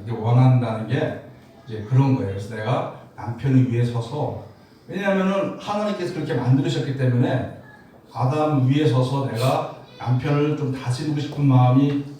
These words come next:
다스려야겠다는 마음은 있지만, 죄 때문에 이제는 남자가 너를 다스릴 것이다.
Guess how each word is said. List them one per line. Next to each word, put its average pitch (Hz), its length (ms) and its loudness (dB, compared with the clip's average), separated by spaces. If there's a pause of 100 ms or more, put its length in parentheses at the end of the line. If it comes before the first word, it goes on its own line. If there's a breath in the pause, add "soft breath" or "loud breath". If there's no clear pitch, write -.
(200)
다스려야겠다는 139 880 0
마음은 135 580 0
있지만, 131 880 2 (760)
죄 139 280 -2
때문에 135 580 2 (680)
이제는 131 480 4
남자가 127 800 0 (1080)
너를 131 340 -2
다스릴 - 440 -10
것이다. - 320 -12